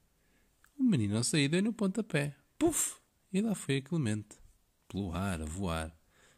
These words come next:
Foi parar à terra. Passado um bocado, começa a chover e a Clemente vê que está a ficar muito molhada e com frio e vai entrando dentro da terra e aquecendo. "Ai, aqui é que eu estou bem,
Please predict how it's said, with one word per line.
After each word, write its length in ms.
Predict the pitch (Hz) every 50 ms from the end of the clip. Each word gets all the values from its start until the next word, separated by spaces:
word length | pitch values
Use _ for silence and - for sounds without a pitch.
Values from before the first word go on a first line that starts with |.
| _ _
Foi 180 | - - 139 131
parar 320 | - 139 131 131 135 135
à 60 | 131
terra. 580 | 135 - 104 104 107 104 - - 92 87 - _ _ _ _ _ _ _ _ -
Passado 340 | - 180 - 247 226 220 214
um 60 | 202
bocado, 560 | 190 175 - - 139 139 139 139 135 131 131 - - - - - - - - - - - - - - - - - _ _
começa 320 | - 87 82 82 - - 92
a 60 | 85
chover 560 | - - 127 113 95 92 110 131 135 120 95
e 80 | 92 90
a 40 |
Clemente 540 | - - 104 98 90 101 120 131 127 - -
vê 420 | 90 87 98 110 120 120 120 117 120 127 135 _ _
que 60 | - -
está 240 | - - - 135
a 40 | 131
ficar 340 | 131 - - - - 143 135
muito 500 | 131 120 123 143 180 208 214 190 - 202
molhada 840 | 196 196 202 175 120 95 95 113 131 127 101 90 90 85 90 92 _ _ _ _ -
e 40 | -
com 200 | - - 90 85
frio 640 | 76 - - - 90 117 151 156 131 104 87 80 - _ _ _ _ _ - - - - - _ -
e 100 | - 180
vai 140 | 156 151 156
entrando 460 | 160 156 139 - - 123 135 135 131
dentro 360 | 110 117 120 117 113 - 135
da 80 | 131 131
terra 280 | - 101 98 110 107 - 92
e 60 | 82
aquecendo. 760 | 78 - 107 113 110 - - - 92 98 98 92 87 90 82 - _ _ _ - - 120 147 139 127 117 98 80 - - - - - -
"Ai, 220 | - 123 127 101
aqui 260 | 85 - - - 113 120
é 40 |
que 100 | 117 -
eu 40 | 131
estou 260 | 127 - - 143 127
bem, 340 | 98 92 101 104 95 85 82